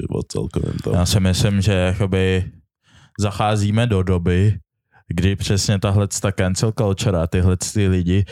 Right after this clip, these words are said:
Speaker 2: já nevím, proč tě, proč tyhle ty lidi vůbec, tyhle ty velký konglomeráty a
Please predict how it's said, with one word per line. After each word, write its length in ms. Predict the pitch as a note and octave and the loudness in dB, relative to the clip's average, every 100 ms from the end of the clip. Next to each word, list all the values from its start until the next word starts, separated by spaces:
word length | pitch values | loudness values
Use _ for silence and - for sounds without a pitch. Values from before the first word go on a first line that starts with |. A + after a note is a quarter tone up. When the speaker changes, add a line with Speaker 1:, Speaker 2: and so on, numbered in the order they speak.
| - - - | -10 -18 -4
Speaker 2:
já 160 | F2 G2+ | -2 0
nevím, 400 | G2 G#2 A2 G2+ | 2 2 0 0
proč 320 | G#2+ - - | 0 -2 -2
tě, 240 | A#2 A2+ A2 - - - | 0 0 0 -6 -16 -4
proč 380 | G#2+ A#2 - - | 0 0 -2 -2
tyhle 280 | G#2 A2 | 2 2
ty 260 | G#2 - A#2 | 0 -2 2
lidi 260 | G#2 G2 G#2+ | 2 2 2
vůbec, 440 | G#2+ G2+ G2+ - | 2 2 0 0
tyhle 260 | G#2 G2+ F#2+ - | 2 2 0 -2
ty 100 | A2 | 0
velký 500 | F#2+ F#2+ - G#2+ G#2+ - - - | 2 0 0 2 2 -2 -16 -6
konglomeráty 1400 | - G2 G2 G2+ G2+ G2 G2+ G2 G2+ G#2 A2 G#2 G#2+ G#2+ | -2 0 0 0 2 2 2 0 0 0 0 2 2 2
a 320 | G2 G2 F#2 | 2 0 0